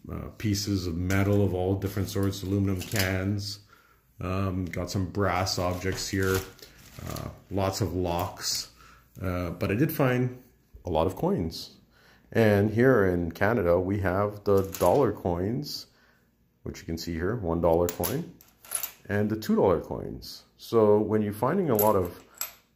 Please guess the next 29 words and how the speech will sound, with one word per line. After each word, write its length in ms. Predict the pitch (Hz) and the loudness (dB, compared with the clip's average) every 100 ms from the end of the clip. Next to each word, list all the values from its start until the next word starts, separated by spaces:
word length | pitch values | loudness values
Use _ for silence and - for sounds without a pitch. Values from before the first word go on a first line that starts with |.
| _ _ | _ _
dollar 240 | 90 98 101 | 2 4 4
coins, 580 | 101 98 98 98 95 | 2 0 0 0 -4
twenty-five 480 | - - 87 87 82 | -8 -4 -4 -2 -2
cent 240 | - 82 - | -2 -6 -6
pieces, 680 | 104 107 - 87 87 - - - - - | -8 -8 -4 -4 -4 -8 -14 -18 -18 -16
it 80 | 101 | -8
tends 240 | 117 110 | -8 -6
to 80 | 92 | -6
add 140 | 92 | -6
up 120 | 90 | -6
pretty 160 | - 85 | -8 -10
quickly. 520 | 82 87 - 82 78 - _ _ _ _ - | -10 -12 -10 -12 -14 -18 _ _ _ _ -12
Uh, 220 | - 90 87 | -6 -4 0
over 300 | 113 117 120 | 2 4 6
the 440 | 110 104 98 98 92 - - _ | 4 4 2 2 0 -6 -20 _
two 160 | - 135 | -2 2
and 100 | 107 | 4
a 20 | |
half 280 | 101 101 101 | 4 2 2
months, 500 | 101 98 98 98 - - - - - | 2 4 2 -2 -10 -16 -20 -14 -2
I'd 160 | 104 | -2
say 180 | - 95 | 2 4
I 40 | 87 | 4
found 340 | - 90 87 | 2 2 2
about, 440 | 82 85 82 - - - _ _ - | 2 2 2 -2 -10 -20 _ _ -6
you 160 | 92 | -2
know, 60 | 85 | -2
a 20 | |
hundred 580 | 82 95 92 90 85 82 | 0 0 0 0 -2 -6